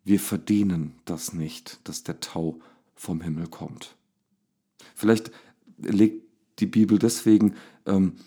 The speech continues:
solche Geschichten nicht beiseite und erzählt reine Heldengeschichten, ja, wo der,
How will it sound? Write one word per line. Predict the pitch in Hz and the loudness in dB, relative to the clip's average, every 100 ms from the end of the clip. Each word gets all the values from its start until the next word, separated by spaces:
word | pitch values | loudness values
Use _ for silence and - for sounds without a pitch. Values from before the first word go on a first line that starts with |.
| _ | _
solche | - 107 104 95 | 0 2 2 -2
Geschichten | 95 - 104 - 104 | -6 0 -2 2 0
nicht | 92 - _ _ | 0 -4 _ _
beiseite | - 85 80 85 95 - | -8 -6 -2 0 -2 -2
und | 107 92 | -2 -2
erzählt | 87 - 87 82 | -4 -6 -6 -4
reine | 87 82 82 | -6 -4 -6
Heldengeschichten, | 82 82 82 95 92 - 107 - - 120 120 - _ | -4 -4 -2 -4 -4 -6 -8 -8 -4 -4 -4 -18 _
ja, | 92 92 98 - - | -6 -6 -8 -18 -6
wo | 90 90 82 - _ | -2 -2 -4 -16 _
der, | 90 85 | -4 0